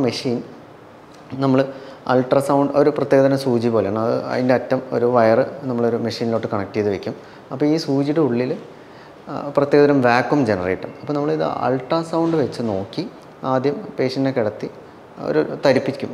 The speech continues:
Local അനസ്തീഷ്യയിലാണ് ഇത് ചെയ്യുന്നത്, അവിടെ മാത്രം തരിപ്പിച്ചിട്ട് ആണ് ചെയ്യുക. അപ്പോൾ ultrasound വെച്ച്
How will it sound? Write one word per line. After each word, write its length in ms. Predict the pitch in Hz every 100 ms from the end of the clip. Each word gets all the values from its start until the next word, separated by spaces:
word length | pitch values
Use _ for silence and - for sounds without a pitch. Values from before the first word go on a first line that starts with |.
| 127
Local 240 | 131 135 147
അനസ്തീഷ്യയിലാണ് 640 | 139 143 135 147 135 117
ഇത് 80 | 110 117
ചെയ്യുന്നത്, 320 | 98 90 95 -
അവിടെ 160 | 110 120 117
മാത്രം 220 | 110 123 120
തരിപ്പിച്ചിട്ട് 480 | - 104 - - - - - - - -
ആണ് 120 | 110 110
ചെയ്യുക. 260 | 90 92 135 - - - - - - 147
അപ്പോൾ 160 | 143 147
ultrasound 420 | 143 139 147 147 147
വെച്ച് 160 | 139